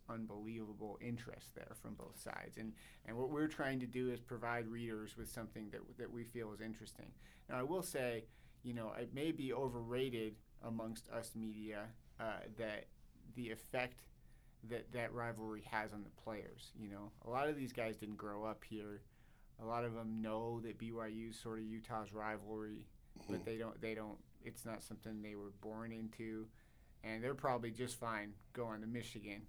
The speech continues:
Speaker 1: you know, and, and playing
Speaker 2: Yeah,
Speaker 1: at the
Speaker 2: but
Speaker 1: big
Speaker 2: guy, but,
Speaker 1: house.
Speaker 2: you know, if you, but if you, how many players are, didn't grow up in the Michigan area that are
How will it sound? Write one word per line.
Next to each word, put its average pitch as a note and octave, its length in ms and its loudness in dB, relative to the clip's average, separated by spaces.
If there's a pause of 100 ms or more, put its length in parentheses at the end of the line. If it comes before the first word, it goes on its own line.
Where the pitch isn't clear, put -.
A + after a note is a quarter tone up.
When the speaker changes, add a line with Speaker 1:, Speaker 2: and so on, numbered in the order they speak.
(160)
Speaker 1:
you A#2+ 160 0
know, G2+ 220 -4 (140)
and, A2 240 -4
and G#2+ 280 -2
playing G2+ 440 -2 (420)
Speaker 2:
Yeah, C4+ 120 12
Speaker 1:
at D3+ 60 12
the D3+ 60 12
Speaker 2:
but - 60 6
Speaker 1:
big - 100 10
Speaker 2:
guy, G3 100 6
but, G3 100 8
Speaker 1:
house. G3 60 8
Speaker 2:
you F#3+ 80 12
know, F3 100 10
if D#3 120 0
you, E3+ 100 -2 (160)
but E3 120 6
if C#3 180 4
you, F3 180 -2 (420)
how D#3 60 6
many E3+ 140 8
players C3+ 400 8
are, A2 120 6
didn't G#2+ 240 6
grow G2+ 160 8
up G#2+ 120 4
in G#2+ 80 2
the F#2+ 260 4
Michigan G#2+ 520 6
area F2 180 4
that F2+ 80 4
are F2+ 140 0